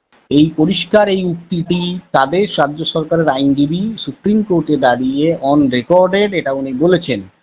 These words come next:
তার ভিত্তিতে, মানে, প্রথমে বলেছিল পুরো ডিএটা বা ফিফটি পার্সেন্ট প্রথমে বলেছিল, তারপরে বলেছে টোয়েন্টি ফাইভ পার্সেন্ট, তাহলে আপনি রিলিজ করুন within four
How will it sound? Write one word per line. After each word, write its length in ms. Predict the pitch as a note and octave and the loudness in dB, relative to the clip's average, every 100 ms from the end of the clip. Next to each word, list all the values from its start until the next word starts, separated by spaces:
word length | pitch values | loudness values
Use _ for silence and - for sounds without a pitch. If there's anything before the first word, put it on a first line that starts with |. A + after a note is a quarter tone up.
| _ _ _ _ - | _ _ _ _ -2
তার 260 | C#3 G#3+ | 0 0
ভিত্তিতে, 480 | G3 G3+ - G3 G#3 | -6 -8 -8 0 2
মানে, 200 | F#3+ F3 E3+ | 2 -2 -2
প্রথমে 320 | F#3 E3+ G#3+ | -4 0 2
বলেছিল 380 | A3 G#3+ G#3 G#3 | 4 2 2 0
পুরো 340 | G3+ F#3+ F#3+ F#3+ | 0 2 2 4
ডিএটা 420 | E3 D3+ D3+ A#3+ | 2 2 2 2
বা 160 | A3+ G#3+ | 0 -2
ফিফটি 260 | F#3 A#3+ | -4 0
পার্সেন্ট 360 | G3 D#3 E3 D#3 | 0 0 -2 -4
প্রথমে 260 | D3 D3+ | 0 0
বলেছিল, 380 | C#3+ C3 A#2 E3+ | 2 0 0 -2
তারপরে 500 | A#3+ D#3 D3 F#3+ G3+ | 0 0 0 0 0
বলেছে 280 | G3+ G3+ A#3 | 2 0 0
টোয়েন্টি 300 | G#3+ E3+ E3+ | 0 0 2
ফাইভ 180 | F3 E3+ | 0 0
পার্সেন্ট, 300 | E3+ G#3+ G#3+ | -2 -2 0
তাহলে 140 | F#3+ | 2
আপনি 180 | E3+ E3+ | 0 0
রিলিজ 220 | D3+ E3+ E3+ | -2 -4 -2
করুন 200 | G3 C4+ | 0 2
within 300 | F3 D3+ E3 | 4 2 2
four 360 | E3+ D#3+ D#3 | -2 0 0